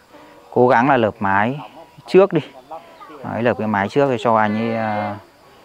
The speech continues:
<clears throat> cho anh ấy có thể là chát chít ở phía trong, hoặc là cũng có thể là dọn một cái góc nào đấy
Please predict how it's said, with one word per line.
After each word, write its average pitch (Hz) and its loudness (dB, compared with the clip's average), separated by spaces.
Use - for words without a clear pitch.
<clears throat> 123 -2
cho 117 0
anh 110 0
ấy 113 -4
có 120 -2
thể 113 -2
là 98 -4
chát 139 0
chít 147 4
ở 101 2
phía 101 -2
trong, 113 2
hoặc 110 0
là 101 2
cũng - -6
có 160 4
thể 113 2
là 95 -2
dọn 123 2
một 104 -2
cái 131 2
góc 170 2
nào 127 2
đấy 107 2